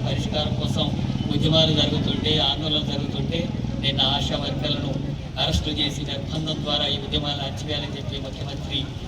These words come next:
రేవంత్ రెడ్డి అనుకుంటున్నాడు. గతంలో కేసీఆర్ కూడా ఈ రకంగానే అనుకొని తనకు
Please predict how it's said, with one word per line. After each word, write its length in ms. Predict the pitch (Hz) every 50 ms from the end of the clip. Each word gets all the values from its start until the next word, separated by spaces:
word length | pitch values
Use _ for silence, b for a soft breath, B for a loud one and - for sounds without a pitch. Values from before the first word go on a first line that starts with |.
| - - -
రేవంత్ 320 | 135 135 143 143 139 -
రెడ్డి 220 | 139 139 139 143
అనుకుంటున్నాడు. 640 | 135 127 135 - - - - - 135 - - 143 156 170 - - - - - - -
గతంలో 360 | 151 147 147 - 151 147 151 147
కేసీఆర్ 520 | - - 156 151 147 - - 147 147 143
కూడా 140 | 143 151 147
ఈ 120 | 147 147
రకంగానే 400 | 147 147 147 139 - 147 147 143
అనుకొని 420 | 147 143 143 147 143 147 143 151 170 185 - - - - - - -
తనకు 280 | 143 151 151 147 147